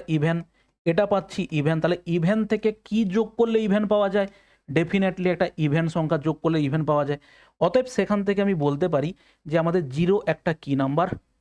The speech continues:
এই সমস্ত ছটা কনক্লুশন থেকে আমরা বলতে পারি জিরো আমাদের কি হয়? বলো, জিরো হয় একটা ইভেন নাম্বার। ঠিক আছে ভাই, তো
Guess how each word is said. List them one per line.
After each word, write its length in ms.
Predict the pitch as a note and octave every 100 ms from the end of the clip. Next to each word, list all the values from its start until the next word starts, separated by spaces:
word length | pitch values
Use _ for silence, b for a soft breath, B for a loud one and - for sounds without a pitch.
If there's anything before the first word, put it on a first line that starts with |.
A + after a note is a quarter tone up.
| _ _ _ _ _ _ _ _ _ -
এই 120 | F3+
সমস্ত 300 | G3+ G3 -
ছটা 320 | - F#3+ G3
কনক্লুশন 560 | G3+ F#3+ F#3 F#3+ F#3 F#3+
থেকে 320 | D#3+ C3 F3 - _ _ _ _
আমরা 220 | D#3 E3
বলতে 300 | D3 D3 D3+
পারি 280 | D#3+ C#3+ E3+ - _ _ D3+ C3
জিরো 480 | D3 F#3 A3+ - -
আমাদের 400 | D3 D#3 D#3 D#3+
কি 220 | - D3
হয়? 240 | D3 F#3+ G#3 _ _ C#3
বলো, 180 | D#3
জিরো 500 | D3 B2+ D#3 E3 F3+ D#3+
হয় 200 | C#3+ C#3+
একটা 460 | C#3 C3 - G3 b b _ -
ইভেন 320 | B2+ A#2+ D3
নাম্বার। 400 | C3 A#2+ A#2+ - - _ _ _
ঠিক 120 | E3+
আছে 140 | F3 E3+
ভাই, 120 | F3 - _ _ _ _
তো 80 | -